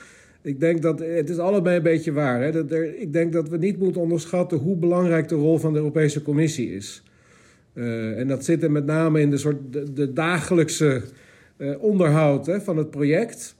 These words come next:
eh, maar ook in, in de grote lijnen vormgeven. Als je nu kijkt naar het klimaatbeleid, het digitale beleid, voor een deel ook gewoon de invulling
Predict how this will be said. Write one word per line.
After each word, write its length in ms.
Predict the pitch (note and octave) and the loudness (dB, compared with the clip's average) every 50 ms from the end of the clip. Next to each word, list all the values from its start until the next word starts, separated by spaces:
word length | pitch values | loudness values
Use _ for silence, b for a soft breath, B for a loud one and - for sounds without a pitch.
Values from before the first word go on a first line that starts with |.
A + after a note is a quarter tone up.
| _ | _
eh, 220 | - D3 C#3+ C#3+ C#3+ | -8 -6 -4 -4 -2
maar 260 | C#3 D#3 D#3 D3 D#3+ | -2 -4 -4 -6 -4
ook 340 | A#3 A3 A3+ A3 A3 - - | 0 2 2 2 2 0 -4
in, 380 | - - F#3+ F3+ F3 E3+ F3+ - | -2 0 0 0 0 -2 -2 -2
in 200 | - F#3+ F3+ E3+ | -2 0 2 2
de 120 | E3 D#3+ | 0 0
grote 380 | D#3 - F#3 F#3 F#3+ D#3+ E3+ D#3 | 0 0 0 2 2 2 2 2
lijnen 720 | D3+ E3 F3 F3+ F3+ F3 D#3+ D3+ C#3 B2+ B2 A2+ A2+ A#2+ - | 2 2 2 2 2 4 4 2 2 0 0 -2 -6 -8 -12
vormgeven. 920 | - - F#3+ F3+ D#3+ D3 B2+ G2+ - B2+ A#2+ A2 G#2+ G2 F#2+ A2 G#2+ A2 - | -8 -2 0 2 2 2 2 0 -2 -4 -4 -4 -4 -6 -6 -8 -12 -12 -14
Als 120 | - - - | -14 -10 -4
je 80 | D#3+ | -2
nu 160 | D3 D#3+ E3 | 0 0 0
kijkt 280 | E3 F3+ E3 E3 E3 C#3+ | 2 2 2 2 0 0
naar 120 | D#3 D3 | 0 0
het 140 | C#3+ C#3 C#3+ | 0 0 0
klimaatbeleid, 1080 | - D3 D3 E3 F3+ F3+ F#3 F3+ F3+ F#3 F3 D#3+ D3 D3+ D#3 D#3+ D#3+ D#3+ D#3 D#3 D3+ D3+ | -2 -2 0 0 0 0 0 -2 -2 -2 -2 0 0 0 2 2 2 2 2 2 0 -2
het 140 | D3 B2+ A#2+ | -4 -4 -4
digitale 640 | D3+ C#3+ - D#3 D3 - F3 F3 F3 E3 D#3+ E3 | -6 -6 -6 -6 -4 0 0 2 2 2 2 0
beleid, 500 | D3 D#3 D#3 D#3+ D#3+ D#3 D#3 D#3 D3+ D3+ | 0 0 0 2 2 2 2 0 0 -2
voor 160 | - D#3 D3 C#3 | -4 -6 -6 -6
een 100 | C#3+ C3 | -4 -2
deel 300 | E3 E3 E3 D#3+ D#3 D3 | 0 2 2 2 2 0
ook 180 | D3 C#3+ - | 0 -4 -4
gewoon 160 | - D3+ C3+ | -4 -4 -4
de 100 | C3+ D3+ | -2 0
invulling 640 | G3+ F3+ F3+ F#3 D3+ E3+ E3+ D#3+ D3 C#3 C3+ B2 B2 | 0 2 2 2 2 2 2 4 4 2 2 0 -4